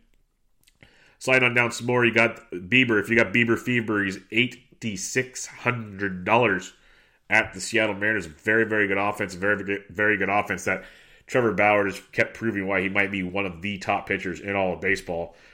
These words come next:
last night. When we got aces getting shelled all over the place like it's Game of Thrones, um, he's out there just getting it done. He's had back-to-back starts. His only two starts of the year. He's got six innings or more, uh, six K Os or more in both starts. He's got twenty-five or more DraftKings points. That was at Detroit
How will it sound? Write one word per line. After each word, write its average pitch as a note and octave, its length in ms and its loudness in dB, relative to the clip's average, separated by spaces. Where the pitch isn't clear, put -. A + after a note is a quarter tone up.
last G2 300 2
night. F#2 220 0
When F#2 280 -10
we G2+ 100 0
got G#2 240 4
aces G#2+ 300 0
getting F#2+ 220 -2
shelled G2+ 360 2
all G#2 300 2
over G#2+ 160 2
the G2+ 60 -2
place G2+ 200 2
like F#2+ 120 0
it's F2+ 100 -6
Game G2 260 -2
of F2+ 100 -8
Thrones, G2 500 -4
um, F2 560 -2
he's A2 220 -2
out A2 200 2
there G#2+ 160 2
just F#2 240 -6
getting G2 240 -2
it F#2 120 -6
done. G#2 340 0
He's F#2 160 -10
had F#2+ 140 2
back-to-back G#2 500 2
starts. A2 300 0
His F2+ 60 -10
only G2+ 140 -4
two G#2 120 -6
starts G#2 280 -2
of - 40 -10
the G2+ 60 -2
year. G#2 80 2
He's F#2+ 80 0
got F#2 140 -2
six - 280 -6
innings G#2 240 -4
or F#2+ 40 -2
more, G#2 380 -2
uh, F2+ 240 0
six - 280 -4
K A2+ 180 4
Os G2+ 120 2
or G#2 40 -6
more G#2+ 200 -2
in G2 60 -6
both G2+ 200 2
starts. G#2 260 0
He's F#2+ 80 -8
got F#2 120 0
twenty-five G#2 360 -2
or G2 60 -8
more G2+ 160 -2
DraftKings G2+ 460 -2
points. F2 200 -8
That E2+ 60 -8
was D#2+ 100 -12
at G2+ 240 0
Detroit G#2 400 0